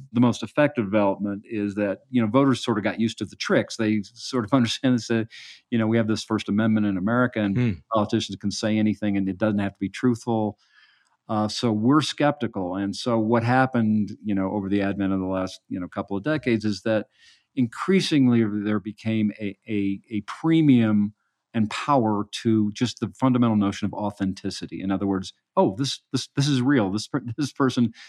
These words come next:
Speaker 1: there's not some Wizard of Oz thing. There's not some curtain. There's not some people telling her what to say. And that was, you know, a big part of the appeal for George W. Bush was that he was very authentic.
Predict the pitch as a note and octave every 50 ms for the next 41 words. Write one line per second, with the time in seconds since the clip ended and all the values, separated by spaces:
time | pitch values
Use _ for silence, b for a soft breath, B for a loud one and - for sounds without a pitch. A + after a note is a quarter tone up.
0 | B B B - G#2 A2 G#2+ A2+ B2 B2+ C3+ C3 - C#3 C3+ B2 A#2 A2+ A2+ A#2+
1 | A#2 A#2 B2+ A#2+ A2+ A2 G#2+ G#2+ G#2 G#2 - - A2 G#2 G2 F#2 A2 A2 A#2 -
2 | C#3 B2+ A2+ - - G#2 F2+ G#2+ A2 G2 F#2+ G2+ F2+ F#2+ - B2 A2+ G#2+ - A2+
3 | A2 - A2 G#2 G#2 b b b b b b b b - - B2 B2 B2+ B2+ A#2
4 | A#2 G#2+ G2+ G2 G2 G2 - - G#2 - - - - D#3 C#3 A#2+ A#2 A2+ A2 -
5 | - _ _ _ _ _ _ _ _ _ _ _ _ - D#3+ D3+ C#3+ E3 F3 F#3
6 | F3+ E3+ D#3 C3 A#2 - - D3 C#3 B2+ A#2+ A#2 A#2 B2+ C3+ A2+ G#2 C3 A#2 A2
7 | - B2+ B2 A#2 G#2+ G#2+ G#2 - A#2 A2 G#2 - G#2 - G#2+ G2 G2 F2+ - G#2
8 | F2+ F#2 G2 F#2 G2+ B2 A#2 A2 G2+ - - G#2 G2 F2+ G2 G#2+ G2+ A2 A2+ G#2+
9 | A2 G#2 A2 A2+ C3 B2+ A#2+ A2 G#2 G2+ G2+ - - G2 F2+ E2+ - E2+ D#2+ E2